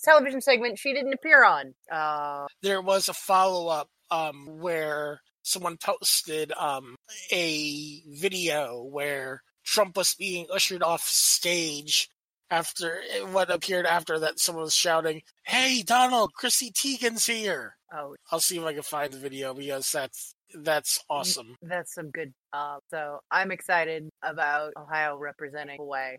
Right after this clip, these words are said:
Speaker 1: you know, and two of the most famous people from Ohio right now that are not the governor or the ex-governor,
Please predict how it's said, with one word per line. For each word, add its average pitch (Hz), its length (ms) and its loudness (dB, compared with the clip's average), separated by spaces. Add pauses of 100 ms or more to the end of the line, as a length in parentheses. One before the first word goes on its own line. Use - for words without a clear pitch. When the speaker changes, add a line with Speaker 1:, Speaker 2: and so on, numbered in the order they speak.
(140)
Speaker 1:
you 202 120 0
know, 156 280 0
and 180 320 2 (200)
two 415 260 8
of 403 60 -2
the 349 120 2
most 277 300 4 (300)
famous 381 340 2
people 349 300 0
from 247 220 4
Ohio 202 520 6
right 262 260 8
now 269 300 4
that 185 140 2
are 156 100 -4
not 139 140 -12 (100)
the 220 60 -6
governor 302 380 -6 (120)
or 185 160 -2
the 170 120 -4
ex-governor, 220 640 4